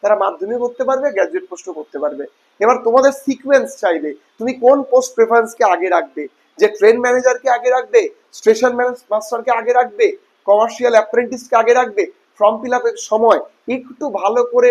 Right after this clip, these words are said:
ঠান্ডা মস্তিষ্কে তুমি কিন্তু করবে। এবার আমার ব্যক্তিগত অভিমত যদি তোমাকে বলি, এই সিকোয়েন্সটা কেমন হবে, এই সিকোয়েন্সটার এক নম্বরে থাকবে commercial apprentice, দুই নম্বরে থাকবে goods guard, তিন নম্বরে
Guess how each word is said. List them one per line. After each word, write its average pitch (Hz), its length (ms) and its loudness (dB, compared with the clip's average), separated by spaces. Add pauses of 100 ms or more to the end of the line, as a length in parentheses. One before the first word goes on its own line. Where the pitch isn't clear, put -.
(160)
ঠান্ডা 262 480 -6
মস্তিষ্কে 233 580 -8 (360)
তুমি 214 200 -8
কিন্তু 214 220 -10
করবে। 160 340 -6 (300)
এবার 233 140 0 (200)
আমার 262 280 2
ব্যক্তিগত 262 440 0
অভিমত 247 320 -4
যদি 214 180 -20
তোমাকে 233 300 -2
বলি, 208 180 -2 (340)
এই 226 160 0
সিকোয়েন্সটা 233 500 -2
কেমন 196 300 -2
হবে, 208 160 2 (420)
এই 277 80 0 (100)
সিকোয়েন্সটার 254 480 -4 (180)
এক - 60 -8 (120)
নম্বরে 247 300 -2
থাকবে 233 180 -2 (120)
commercial 233 480 -2
apprentice, 233 500 -4 (380)
দুই 214 200 -4
নম্বরে 262 340 2
থাকবে 214 220 2 (160)
goods 226 300 -12
guard, 226 180 4 (280)
তিন 240 120 -6 (100)
নম্বরে 240 260 -2